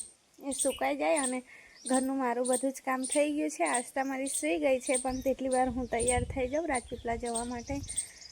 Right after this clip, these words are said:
તો ખબર નહીં, હવે મિતિક્ષાને લેતા આવીશું કે ગાડીમાં આવશે કંઈ, હજુ પૂછ્યું નહીં જાઉં ને. પણ ચાલો, હવે હું તૈયાર થઈ જાઉં ને પછી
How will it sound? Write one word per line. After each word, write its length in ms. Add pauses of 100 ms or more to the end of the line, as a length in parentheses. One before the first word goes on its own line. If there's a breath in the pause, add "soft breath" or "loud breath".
(520 loud breath)
તો 220 (640 loud breath)
ખબર 240
નહીં, 180
હવે 180
મિતિક્ષાને 720
લેતા 340
આવીશું 520
કે 300
ગાડીમાં 440
આવશે 300
કંઈ, 180 (720 loud breath)
હજુ 160
પૂછ્યું 500
નહીં 140
જાઉં 340
ને. 100
પણ 240
ચાલો, 300
હવે 280
હું 200 (140)
તૈયાર 320 (200)
થઈ 120
જાઉં 300
ને 100
પછી 360